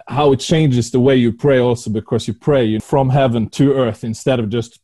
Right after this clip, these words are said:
praying my problems or whatever. You, this is my difficult experience this day, or I read this in the news. So I, I really, I really also think that's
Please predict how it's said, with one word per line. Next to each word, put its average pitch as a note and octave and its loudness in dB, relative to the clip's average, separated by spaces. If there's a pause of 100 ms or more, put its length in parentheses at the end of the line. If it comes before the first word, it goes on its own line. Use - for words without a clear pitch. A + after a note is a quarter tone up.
(420)
praying B2+ -6
my A2+ -4
problems A2 -8
or F#2+ -10
whatever. G2 -8
You, G2 -8
this A2 -8
is G#2 -10
my A2+ -4
difficult A2+ -6
experience G#2 -6
this G#2 -8
day, G#2 -4
or F#2+ -8
I G2+ -4
read G#2+ 0
this G#2 -4
in A2 -2
the G#2+ -2
news. G#2 -4 (360)
So - -4
I, B2 0
I A#2 -2
really, B2 2
I A#2 -4
really A#2+ 2
also A2 -2
think A2+ -4
that's - -8